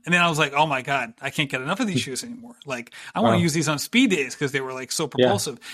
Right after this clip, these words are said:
Speaker 1: And it seems like they are less aggressive. I haven't tried the three. I, I do have the two. And I feel like the two is the opposite. Like, I need to, like, to break in the two before, like, it,
Speaker 2: Mm-hmm.
Speaker 1: like, kind of, you know, had that same effect. But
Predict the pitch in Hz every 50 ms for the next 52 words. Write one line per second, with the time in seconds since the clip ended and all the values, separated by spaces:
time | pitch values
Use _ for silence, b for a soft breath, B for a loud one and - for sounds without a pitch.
0 | B - 175 165 - - 254 233 202 185 151 - 175 147 143 143 147 160 175 165
1 | - 165 139 - 143 143 156 151 - - 127 117 113 113 - _ b b b b
2 | b b b b - 151 165 180 190 - - 185 170 156 147 - - - 135 120
3 | 120 120 - 147 143 151 160 147 139 - - 214 226 202 156 147 147 127 - -
4 | - 175 139 127 - - 190 156 127 139 - - 254 247 185 - 139 143 165 190
5 | 170 - - - - _ - 127 - 143 151 196 240 240 185 165 160 143 131 123
6 | - _ _ _ _ _ _ _ _ _ _ - 151 127 165 175 160 156 - 180
7 | 214 226 208 170 147 - - 147 123 107 - - _ _ _ _ _ _ _ -
8 | 151 - - 170 165 143 143 139 - 127 110 117 113 107 107 107 - 160 147 135
9 | 127 135 123 _ _ _ _ - 156 139 123 120 120 120 - _ _ _ - -
10 | - 147 139 143 135 - - - 139 135 127 120 - 156 131 120 - - - 135
11 | 120